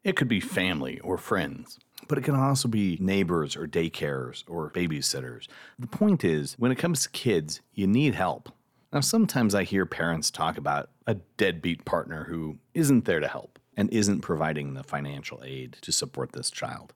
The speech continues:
Sadly, this is a reality for a lot of people. But if you let that, that person off the hook,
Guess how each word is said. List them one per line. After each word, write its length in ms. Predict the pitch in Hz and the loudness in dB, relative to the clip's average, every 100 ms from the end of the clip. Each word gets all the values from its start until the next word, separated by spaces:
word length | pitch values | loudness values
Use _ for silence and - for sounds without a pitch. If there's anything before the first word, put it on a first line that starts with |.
| - - 127 | -20 -6 0
Sadly, 500 | 117 90 85 78 - | 2 2 2 0 -2
this 180 | 113 113 | 0 2
is 120 | 98 | 2
a 60 | 82 | 2
reality 540 | 78 78 80 78 69 | 2 2 0 -2 -4
for 160 | - 71 | -8 -10
a 60 | |
lot 260 | 67 67 64 | -8 -8 -8
of 140 | 62 | -10
people. 400 | - - - - - _ - - - | -14 -18 -18 -20 -20 _ -20 -20 -4
But 120 | 160 | 0
if 200 | 175 - | 0 4
you 200 | 214 220 | 6 6
let 260 | 180 156 - | 4 2 2
that, 260 | 113 98 - _ _ _ | 0 -2 -4 _ _ _
that 220 | 87 - | -6 -6
person 420 | - 90 85 - | -6 -2 0 2
off 320 | 80 80 78 - | 0 0 -2 -4
the 100 | 78 | -12
hook, 360 | - 78 78 | -10 -10 -10